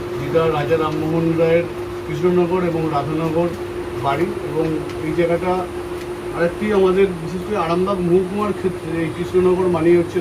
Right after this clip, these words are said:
ঘণ্টেশ্বরের মন্দির, খানাকুল রাধা বল্লভের মন্দির, এখানে একটা পর্যটন কেন্দ্র এবং আমাদের সর্বোপরি কলেজ, যে মহাবিদ্যালয় আছে, খুব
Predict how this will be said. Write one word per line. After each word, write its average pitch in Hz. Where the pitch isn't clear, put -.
ঘণ্টেশ্বরের 156
মন্দির, 147
খানাকুল 139
রাধা 143
বল্লভের 156
মন্দির, 139
এখানে 165
একটা 175
পর্যটন 160
কেন্দ্র 160
এবং 165
আমাদের 156
সর্বোপরি 160
কলেজ, 156
যে 151
মহাবিদ্যালয় 147
আছে, -
খুব 220